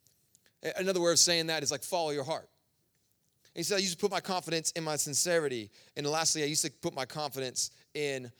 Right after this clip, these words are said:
my rule keeping." Some of us are playing this weird, weird, weird game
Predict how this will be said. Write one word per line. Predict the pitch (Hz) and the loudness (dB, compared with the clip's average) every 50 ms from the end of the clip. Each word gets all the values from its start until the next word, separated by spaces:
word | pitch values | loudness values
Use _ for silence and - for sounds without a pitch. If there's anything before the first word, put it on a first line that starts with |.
| - _ | -20 _
my | - 135 | -8 -6
rule | 127 123 117 131 156 156 143 | -6 -4 -2 -2 -2 -2 -2
keeping." | - - 156 123 - 123 110 98 95 - _ _ _ - - - _ _ _ _ _ _ _ _ _ _ _ _ _ _ _ _ _ _ _ | -4 -8 -12 -10 -10 -10 -10 -10 -12 -18 _ _ _ -20 -20 -20 _ _ _ _ _ _ _ _ _ _ _ _ _ _ _ _ _ _ _
Some | - - 170 | -4 -2 -2
of | 170 165 | 2 2
us | 165 147 - | 4 4 4
are | 143 135 113 | 2 2 2
playing | - 143 151 147 147 143 | 2 0 0 2 2 0
this | 135 123 107 | 0 -4 -6
weird, | 110 113 131 143 147 151 151 156 156 139 | -4 -4 -4 -2 0 0 2 2 0 0
weird, | 123 131 139 143 143 143 131 | 0 0 0 2 2 0 0
weird | 117 107 113 135 139 143 143 143 127 | -2 -2 -2 0 2 2 0 -2 -2
game | 113 135 127 120 113 104 98 101 | -2 -2 0 0 -2 -4 -6 -12